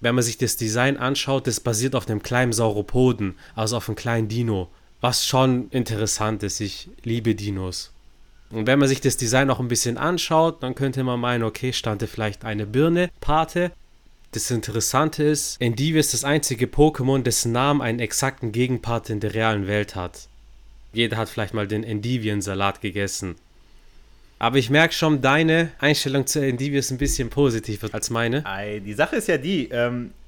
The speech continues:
Speaker 2: wenn du damals Kristall gespielt hast,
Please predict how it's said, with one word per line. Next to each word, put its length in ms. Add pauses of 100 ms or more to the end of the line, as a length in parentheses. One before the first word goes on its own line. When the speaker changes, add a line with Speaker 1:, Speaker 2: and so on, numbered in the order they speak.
(240)
Speaker 2:
wenn 220
du 100
damals 480 (160)
Kristall 480
gespielt 400
hast, 320